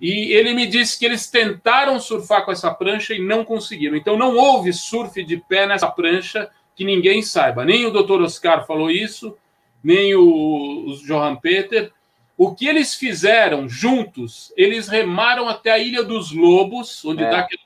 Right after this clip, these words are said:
Speaker 1: ondas magníficas, e voltaram num passeio. Acho que foram três em cima da prancha, foram remando até lá fora em Torres e voltaram. Mas esse pessoal é pioneiro em Torres. Então existiu essa prancha.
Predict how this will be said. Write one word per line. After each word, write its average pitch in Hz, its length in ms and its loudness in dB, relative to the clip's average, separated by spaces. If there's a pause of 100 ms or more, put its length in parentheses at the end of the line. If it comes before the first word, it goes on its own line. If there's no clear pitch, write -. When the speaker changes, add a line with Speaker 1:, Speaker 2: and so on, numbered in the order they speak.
(140)
Speaker 1:
ondas 156 300 -4
magníficas, 202 960 -6 (240)
e 190 120 -2
voltaram 233 840 2
num 233 240 -4
passeio. 226 720 2
Acho 139 140 -6
que - 60 -16
foram 208 360 -2
três 220 360 0
em 180 120 -6
cima 175 300 -4
da 165 120 4
prancha, 233 640 -2 (280)
foram 214 280 6
remando 208 500 2
até 220 300 2
lá 240 160 4
fora 190 380 0
em 165 100 -4
Torres 220 500 0
e 220 60 -12
voltaram. 160 640 -6 (500)
Mas 185 200 0
esse 285 260 0
pessoal 247 580 0
é 254 40 -2
pioneiro 262 380 -2
em 220 40 -10
Torres. 208 140 -6
Então 269 140 0
existiu 277 500 0
essa 220 240 2
prancha. 240 640 -4